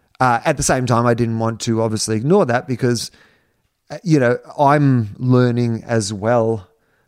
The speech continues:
um, you know, in this. So I hope I got the balance of that right. Um, you know, like I said, we're, I'm, I'm learning, um,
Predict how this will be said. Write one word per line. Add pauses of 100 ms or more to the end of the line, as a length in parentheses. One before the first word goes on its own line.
(180)
um, (480)
you
know,
in
this.
So
I
hope
I
got
the
balance
of
that
right. (160)
Um,
you
know,
like
I
said, (100)
we're, (160)
I'm, (160)
I'm
learning, (580)
um,